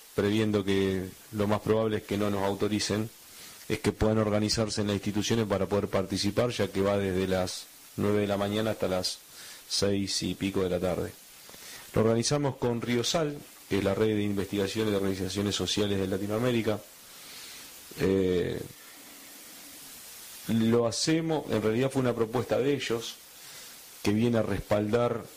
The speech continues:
la situación por la que atraviesa la docencia, por eso vienen pedagogos, dirigentes sindicales, no solo de la Argentina, sino de Latinoamérica, pero que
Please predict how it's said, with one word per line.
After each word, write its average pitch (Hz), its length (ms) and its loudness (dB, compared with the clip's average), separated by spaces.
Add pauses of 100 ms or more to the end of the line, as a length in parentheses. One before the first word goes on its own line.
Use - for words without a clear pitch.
(100)
la 104 100 0
situación 104 460 -2
por 107 120 0
la 101 120 -2
que 98 400 0 (180)
atraviesa 104 540 2
la 101 60 2
docencia, 107 600 0
por 104 160 0
eso 107 200 0
vienen 104 360 2 (720)
pedagogos, 110 880 4
dirigentes 98 500 0
sindicales, 98 1040 0 (500)
no 104 160 0
solo 101 640 0 (240)
de 101 420 0
la 101 100 0
Argentina, 101 400 -2
sino 101 200 -2
de 98 80 0
Latinoamérica, 117 800 2 (1600)
pero 127 220 4
que 151 420 2